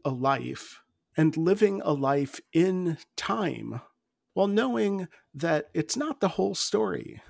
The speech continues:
Saturn is one archetype of many, one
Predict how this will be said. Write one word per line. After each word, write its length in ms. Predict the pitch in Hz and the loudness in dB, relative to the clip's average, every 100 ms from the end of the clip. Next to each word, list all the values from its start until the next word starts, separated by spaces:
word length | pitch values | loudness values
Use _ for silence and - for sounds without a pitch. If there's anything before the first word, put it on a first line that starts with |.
| - _ _ _ _ _ _ _ | -20 _ _ _ _ _ _ _
Saturn 420 | - - 175 175 160 | -10 0 2 2 0
is 180 | 131 | 0
one 580 | 135 127 156 180 190 202 - | -6 0 2 2 0 -4 -2
archetype 680 | 147 147 147 - 139 135 | -2 0 -4 -2 -4 -4
of 220 | - 117 123 | -6 -6 -4
many, 540 | 120 123 123 120 117 _ - - | -4 -4 -6 -10 -16 _ -20 -4
one 420 | 131 156 170 | 2 4 2